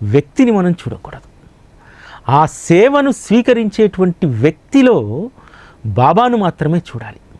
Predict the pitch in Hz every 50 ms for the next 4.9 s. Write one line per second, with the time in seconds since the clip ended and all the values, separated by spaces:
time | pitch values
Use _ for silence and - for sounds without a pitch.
0 | _ _ - - - - - - _ 131 143 160 175 170 - - 226 269 247 -
1 | 285 269 254 - 240 240 233 208 - - 226 190 - - 160 156 175 185 175 127
2 | 131 131 143 170 170 156 147 139 127 120 131 131 131 147 151 120 101 107 143 190
3 | - - - - - - - - _ _ - - 156 160 - - 262 277 285 294
4 | 302 269 294 285 269 - - - 208 196 170 139 120 113 131 170 190